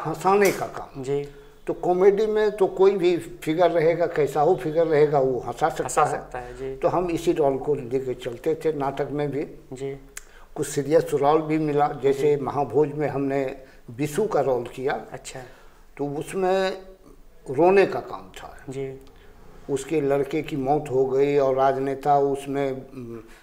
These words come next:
Speaker 1: भोज मना रहे थे, अपना अपना रोटी सेक रहे थे और हम किसी को कहने भी जाते थे तो कोई सुनने के लिए तैयार नहीं था।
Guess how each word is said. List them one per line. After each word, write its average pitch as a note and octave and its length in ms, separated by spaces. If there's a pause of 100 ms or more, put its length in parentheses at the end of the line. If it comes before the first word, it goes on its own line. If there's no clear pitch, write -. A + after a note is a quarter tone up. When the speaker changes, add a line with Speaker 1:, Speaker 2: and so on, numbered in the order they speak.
(200)
Speaker 1:
भोज C#3 280 (100)
मना C3+ 420
रहे B2+ 240
थे, C#3+ 300
अपना C3+ 260
अपना C3 260
रोटी C#3 360
सेक C#3+ 300
रहे B2 220
थे C#3 300 (400)
और C3+ 200
हम D3+ 500 (400)
किसी D3 240
को D3+ 160
कहने D#3+ 400
भी D#3 140
जाते C#3 360
थे C#3+ 200 (400)
तो C#3 60
कोई D#3 200
सुनने C#3+ 360
के C#3+ 160
लिए C3+ 220
तैयार B2+ 380
नहीं C3 220
था। C3+ 460